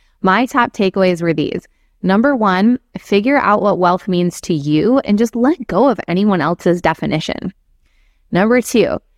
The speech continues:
be courageous enough to pivot in business when what you're doing no longer feels aligned. Number three, ask your clients and your audience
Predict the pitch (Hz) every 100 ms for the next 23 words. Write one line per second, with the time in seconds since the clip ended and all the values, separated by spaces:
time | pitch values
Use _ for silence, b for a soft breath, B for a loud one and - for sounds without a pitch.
0 | _ - 208 226 - 233 208 202 233 302
1 | - 254 214 - 202 - - 156 143 196
2 | 240 - 226 240 247 247 262 277 - -
3 | 196 190 180 180 202 185 185 180 170 165
4 | 160 165 170 - 151 160 - 156 143 -
5 | 175 226 - _ _ _ _ _ _ -
6 | 180 180 - 247 185 226 _ _ _ _
7 | - 190 233 269 - 269 269 214 202 208
8 | 226 - - 196 180 170 185 196 202